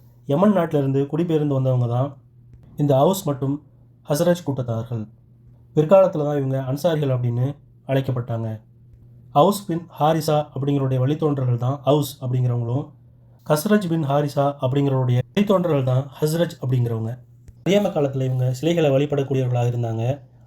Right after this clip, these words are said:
அவங்களுக்கிடையே பல போர்கள் நடந்துச்சு. இந்த சூழ்நிலையில தான் மதீனா யூதர்கள் மூன்று குலத்தவராக இருந்தாங்க.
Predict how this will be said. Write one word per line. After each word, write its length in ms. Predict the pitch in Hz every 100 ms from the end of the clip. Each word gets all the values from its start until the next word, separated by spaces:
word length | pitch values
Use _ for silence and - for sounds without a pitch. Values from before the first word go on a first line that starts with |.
| -
அவங்களுக்கிடையே 640 | 147 185 180 160 156 151
பல 220 | 151 143
போர்கள் 320 | 139 139 143
நடந்துச்சு. 480 | 131 117 113 113 113 - - _ - - - -
இந்த 220 | 147 196
சூழ்நிலையில 420 | 208 190 170 143
தான் 240 | 131 131 135
மதீனா 320 | 131 165 202
யூதர்கள் 400 | 165 143 135 135
மூன்று 320 | 139 156 185
குலத்தவராக 480 | 180 147 143 131 123
இருந்தாங்க. 560 | 123 117 117 117 135